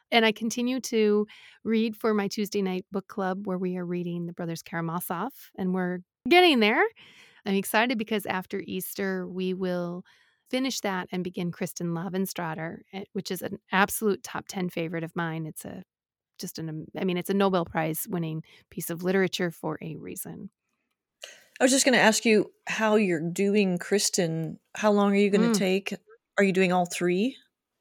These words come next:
Speaker 1: Yeah. So we're doing it the same way we did Dante. So, which means that we're going to take a slow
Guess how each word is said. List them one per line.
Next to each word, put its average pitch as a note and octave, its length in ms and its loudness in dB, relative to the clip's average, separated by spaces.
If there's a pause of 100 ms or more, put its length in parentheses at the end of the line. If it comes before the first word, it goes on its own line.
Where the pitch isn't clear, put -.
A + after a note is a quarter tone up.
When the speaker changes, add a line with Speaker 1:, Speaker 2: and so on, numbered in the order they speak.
Speaker 1:
Yeah. G3+ 160 -2 (600)
So A3+ 180 4
we're A3+ 160 6
doing B3+ 180 2
it C4 200 0 (120)
the G#3+ 100 -2
same A3+ 320 2
way G#3+ 180 4
we G#3 140 2
did G3+ 200 -2
Dante. E3 520 -4 (360)
So, E3+ 600 0
which G3 320 -4
means F#3 300 0
that F3 140 -4
we're F#3+ 180 0
going G#3 140 0
to G3+ 60 0
take F3+ 280 -4
a F3 80 -6
slow F#3+ 920 -2